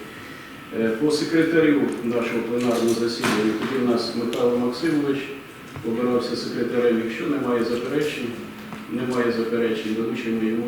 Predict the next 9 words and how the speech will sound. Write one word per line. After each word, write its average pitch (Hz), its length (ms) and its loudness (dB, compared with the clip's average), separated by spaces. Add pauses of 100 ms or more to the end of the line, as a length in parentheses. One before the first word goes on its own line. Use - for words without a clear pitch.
і 110 40 -6
далі 117 160 0 (240)
продовжувати 101 600 -6 (840)
вести 120 360 0
протокол 113 560 -4 (280)
сесії 131 420 -4
разом 110 260 -2 (100)
із 101 100 -6
апаратом. 107 440 -4